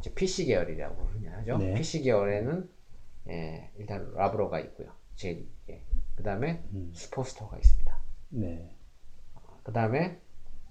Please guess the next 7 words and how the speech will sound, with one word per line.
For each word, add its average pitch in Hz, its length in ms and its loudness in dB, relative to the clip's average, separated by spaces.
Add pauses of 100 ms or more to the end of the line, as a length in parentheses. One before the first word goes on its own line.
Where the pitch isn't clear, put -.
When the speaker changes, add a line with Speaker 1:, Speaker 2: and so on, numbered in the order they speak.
Speaker 1:
음, 92 720 -2 (320)
노프릴스가 110 580 0
있습니다. - 480 -12 (680)
Speaker 2:
네. 104 340 -4
Speaker 1:
예, 85 100 -10
그다음에 117 480 -6 (420)
또 113 240 -10